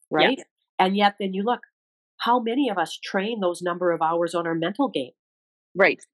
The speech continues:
Speaker 2: Very few of us do, right? And so that,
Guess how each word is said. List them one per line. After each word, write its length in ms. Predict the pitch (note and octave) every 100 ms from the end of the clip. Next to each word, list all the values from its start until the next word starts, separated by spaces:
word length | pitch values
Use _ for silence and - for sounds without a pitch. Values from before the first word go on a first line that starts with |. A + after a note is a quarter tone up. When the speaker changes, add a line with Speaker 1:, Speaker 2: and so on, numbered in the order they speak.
| _ E3
Speaker 2:
Very 280 | A#3+ B3
few 260 | G3 - A3
of 60 | F#3
us 160 | D#3
do, 380 | - G#3 A3+ - _ _ _ _ _ -
right? 260 | E3 E3 A#3 - _ - - -
And 180 | G3 F#3
so 520 | - G3+ F#3 F3+ - _ D3+
that, 340 | G3 G3+ A3